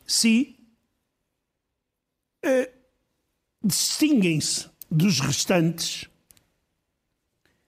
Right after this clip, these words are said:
a que chamamos temporários, como se, a palavra russa,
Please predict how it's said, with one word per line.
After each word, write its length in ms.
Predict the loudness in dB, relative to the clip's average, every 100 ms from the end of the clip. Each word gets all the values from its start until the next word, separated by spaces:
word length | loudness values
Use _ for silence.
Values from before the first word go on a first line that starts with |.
| -4
a 80 | -2
que 100 | 0
chamamos 600 | 2 4 4 2 0 -6 -14 -4
temporários, 1000 | 0 2 2 2 2 0 -2 -6 -10 -16 -20 _
como 200 | -4 -2
se, 200 | -2 -2
a 80 | -2
palavra 440 | -2 0 2 2 0
russa, 460 | 0 0 0 -4